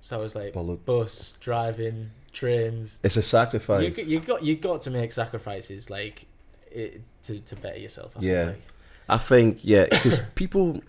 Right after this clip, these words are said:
Speaker 2: I think people see buying a property very hard, but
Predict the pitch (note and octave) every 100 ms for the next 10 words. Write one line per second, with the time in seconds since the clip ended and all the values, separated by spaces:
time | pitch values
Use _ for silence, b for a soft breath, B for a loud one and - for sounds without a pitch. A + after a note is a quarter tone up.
0 | - - C3+ B2+ D#3 D#3 D3+ - B2+ A#2
1 | A2 A2 G#2+ G2+ G#2+ G#2+ - F2 E2+ -
2 | D2 G2+ G2 F#2 F2+ F#2+ F#2 D#2+ F2 -